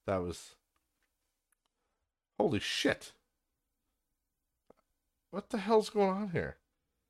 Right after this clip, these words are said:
I'm just looking, I'm, I'm just, when I Googled that, there's, uh, there's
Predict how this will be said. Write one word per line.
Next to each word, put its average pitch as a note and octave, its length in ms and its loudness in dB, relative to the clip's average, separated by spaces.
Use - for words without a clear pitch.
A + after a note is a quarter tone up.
I'm B2 120 2
just C#3+ 200 0
looking, C3 420 2
I'm, B2 240 2
I'm B2 140 4
just, C#3+ 340 -4
when A#2 140 2
I A2 100 6
Googled B2+ 460 4
that, D3+ 360 6
there's, A#2+ 420 6
uh, G2+ 680 8
there's C3+ 180 -4